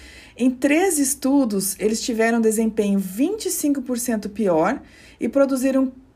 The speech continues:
quase quarenta e cinco por cento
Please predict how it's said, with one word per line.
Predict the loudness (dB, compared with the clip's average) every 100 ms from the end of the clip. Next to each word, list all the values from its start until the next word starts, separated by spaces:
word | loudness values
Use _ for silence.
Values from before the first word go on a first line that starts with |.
| -20 -14
quase | -2 0 2 0
quarenta | 0 0 0 0 -2
e | 0
cinco | 0 0 -4 -4
por | -6
cento | -2 -2 -2 -4